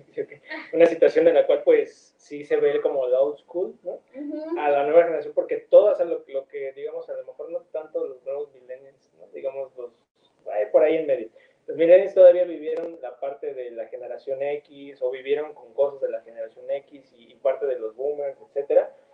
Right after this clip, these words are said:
Speaker 1: porque, pues, eran los papás, los hermanos, y tíos,
Speaker 2: Tienes
Speaker 1: etcétera, ¿no?
Speaker 2: influencias, ¿no?
Speaker 1: Ajá.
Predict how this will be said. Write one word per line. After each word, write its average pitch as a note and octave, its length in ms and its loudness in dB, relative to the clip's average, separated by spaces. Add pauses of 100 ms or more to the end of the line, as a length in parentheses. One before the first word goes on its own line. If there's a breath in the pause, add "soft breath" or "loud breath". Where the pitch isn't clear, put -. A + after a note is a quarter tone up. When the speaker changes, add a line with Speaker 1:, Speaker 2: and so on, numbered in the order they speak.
(160)
Speaker 1:
porque, D#3 240 0
pues, D3 160 -8
eran D3+ 180 2
los C3+ 120 -2
papás, D3+ 520 2
los B2 160 -14
hermanos, C#3+ 680 -10 (120)
y B2 220 -20
tíos, C#3+ 380 -2
Speaker 2:
Tienes C5+ 260 -2
Speaker 1:
etcétera, C5 360 -2
¿no? - 100 -4
Speaker 2:
influencias, - 220 -8
¿no? - 160 -20
Speaker 1:
Ajá. C#3+ 280 -8